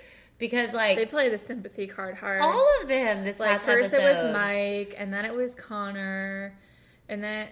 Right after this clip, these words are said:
Speaker 2: I mean, the whole Mike thing, like, that was really sad, and it, and at least was relevant to
Speaker 1: Yes.
Speaker 2: the situation.
Speaker 1: Yes,
Speaker 2: Like,
Speaker 1: like,
Speaker 2: yeah,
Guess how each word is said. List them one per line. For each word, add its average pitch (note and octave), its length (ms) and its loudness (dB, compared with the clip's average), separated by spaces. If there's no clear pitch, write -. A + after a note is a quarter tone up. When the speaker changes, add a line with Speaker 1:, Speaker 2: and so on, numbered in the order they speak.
Speaker 2:
I B3+ 100 -2
mean, C#4+ 200 -2
the C#4 80 -2
whole D4+ 180 -2
Mike G#3 260 -4
thing, G3+ 180 -8
like, F#3+ 160 -8
that F#3+ 160 -2
was F#3+ 140 -6
really F#3+ 160 -4
sad, F#3 320 -6
and G#3 100 -4
it, B3 260 -2
and B3+ 120 -2
at A#3+ 160 -4
least C#4 260 -4
was C#4+ 180 -8
relevant A3 680 -4
to A3+ 80 -10
Speaker 1:
Yes. G3+ 200 4
Speaker 2:
the A3 60 -4
situation. F#3 580 -8
Speaker 1:
Yes, F#3+ 200 2
Speaker 2:
Like, F#3 80 -8
Speaker 1:
like, G3+ 100 -2
Speaker 2:
yeah, G#3 80 4